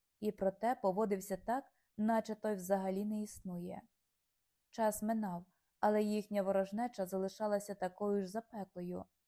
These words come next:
Вони пильно стежили один за одним, і кожному був відомий будь-який крок та вчинок іншого. Містер Вобертон у юності був влучним стрільцем, але з роками його смаки змінились.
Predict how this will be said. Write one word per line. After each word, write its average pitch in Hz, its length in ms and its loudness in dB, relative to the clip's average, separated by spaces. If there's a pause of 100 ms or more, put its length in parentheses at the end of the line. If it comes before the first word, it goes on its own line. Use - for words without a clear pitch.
(480)
Вони 208 320 2
пильно 254 420 -4
стежили 202 640 -4
один 185 300 -4
за 190 140 -2
одним, 175 440 -6 (480)
і 208 100 0
кожному 233 560 0
був 196 240 -4
відомий 190 580 -2 (300)
будь-який 202 560 -2
крок 196 460 -6 (240)
та 294 120 0
вчинок 190 480 -4 (100)
іншого. 180 640 -8 (1400)
Містер 202 520 0
Вобертон 190 680 2
у 185 80 2
юності 240 580 0
був 190 200 0
влучним 185 480 -2
стрільцем, 185 720 -10 (580)
але 202 260 6
з 196 60 -4
роками 196 560 0 (260)
його 220 240 2
смаки 214 400 -2
змінились. 196 720 -6